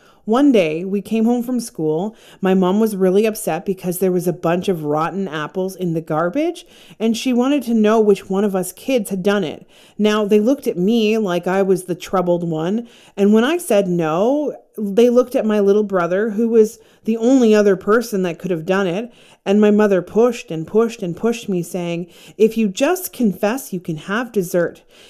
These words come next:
And I remember eyeballing my brother like, "Tell Mom." And just as I was about to confess, since I wanted my dessert,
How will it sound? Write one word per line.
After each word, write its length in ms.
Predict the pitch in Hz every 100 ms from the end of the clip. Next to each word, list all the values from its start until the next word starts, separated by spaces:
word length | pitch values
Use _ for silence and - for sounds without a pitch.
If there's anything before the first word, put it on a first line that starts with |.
| -
And 140 | 208 247
I 120 | 339
remember 600 | 330 262 226 220 214 202 - _ _
eyeballing 600 | 214 262 240 220 208 208
my 160 | 202 190
brother 360 | 180 185 180
like, 400 | 165 165 160 160 _ _
"Tell 280 | - - 320
Mom." 600 | 285 226 240 254 190 139 - _ _ _ -
And 400 | 226 233 220 196
just 300 | 269 262 285 294 -
as 200 | 226 226
I 120 | 226
was 180 | 226 214
about 420 | 208 180 202 233
to 100 | 226
confess, 800 | 226 180 151 - 180 269 - - -
since 320 | - 233 226
I 80 | 196
wanted 400 | 185 220 247 220
my 140 | 208
dessert, 560 | 180 165 170 202 233